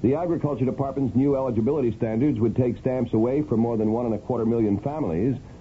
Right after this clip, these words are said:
and save about a billion dollars. Meanwhile, about two million families would get increased aid under the new rules. Congressman Robert Sykes says he's disappointed the House voted to reprimand him on two counts of financial misconduct,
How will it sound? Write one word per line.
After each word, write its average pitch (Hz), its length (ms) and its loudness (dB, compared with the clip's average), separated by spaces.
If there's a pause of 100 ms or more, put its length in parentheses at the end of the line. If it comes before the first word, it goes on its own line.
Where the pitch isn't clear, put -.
and 98 180 2
save 135 180 2
about 113 220 -2
a 107 40 -4
billion 113 320 2
dollars. 117 480 -2 (460)
Meanwhile, 90 380 0
about 85 320 -4
two 110 100 2
million 104 380 4
families 98 360 0
would 95 140 0
get 98 220 0
increased 104 560 2
aid 82 320 2
under 85 260 2
the 78 80 2
new 82 160 4
rules. 82 520 4 (760)
Congressman 104 440 2
Robert 113 400 0
Sykes 90 300 -4
says 87 160 0
he's 87 140 0
disappointed 110 580 0
the 104 100 0
House 104 300 -2
voted 104 200 2
to 92 40 2
reprimand 95 540 0
him 120 100 2
on 92 160 0
two 107 160 2
counts 101 300 -2
of 95 80 -6
financial 98 400 0
misconduct, 98 720 -2